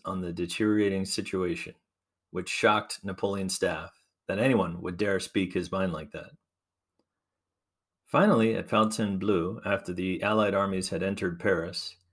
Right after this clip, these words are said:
MacDonald and Marshal Ney insisted that the emperor abdicate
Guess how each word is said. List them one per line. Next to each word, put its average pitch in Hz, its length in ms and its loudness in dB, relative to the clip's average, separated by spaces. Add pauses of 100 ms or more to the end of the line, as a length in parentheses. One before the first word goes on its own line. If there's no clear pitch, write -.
(440)
MacDonald 113 520 2
and 101 340 0
Marshal 101 340 -2
Ney 98 460 0 (260)
insisted 98 480 -2
that 95 180 -2
the 101 140 -4
emperor 107 400 2
abdicate 101 580 -2